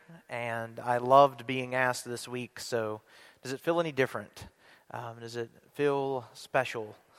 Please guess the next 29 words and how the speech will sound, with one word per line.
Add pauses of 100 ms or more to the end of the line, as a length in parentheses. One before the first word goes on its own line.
(460)
And,
um, (160)
I
was
reminded
of (260)
being
asked
the
same
question
as
we
came
back
from
our
honeymoon, (480)
um,
and
I
responded
the
same
way
as
I
responded
then.